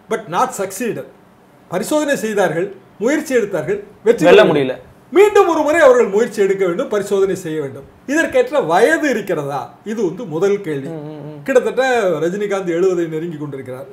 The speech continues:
Speaker 1: கமல் வந்து அறுபத்தஞ்சு, அறுபத்தாறு
Speaker 2: ம்.
Speaker 1: தாண்டிட்டாரு. அப்ப அரசியல்ங்கிற அந்த கடினமான பயணம்ங்கிறது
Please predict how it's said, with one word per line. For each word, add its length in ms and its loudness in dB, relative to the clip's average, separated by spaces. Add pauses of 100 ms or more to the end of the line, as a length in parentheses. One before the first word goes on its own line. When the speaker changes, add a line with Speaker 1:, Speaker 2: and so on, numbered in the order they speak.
Speaker 1:
கமல் 300 -2
வந்து 260 -4
அறுபத்தஞ்சு, 580 -6
அறுபத்தாறு 420 -8
Speaker 2:
ம். 100 -14
Speaker 1:
தாண்டிட்டாரு. 500 -12 (340)
அப்ப 260 -4
அரசியல்ங்கிற 520 -2
அந்த 160 -4
கடினமான 480 -6
பயணம்ங்கிறது 920 -4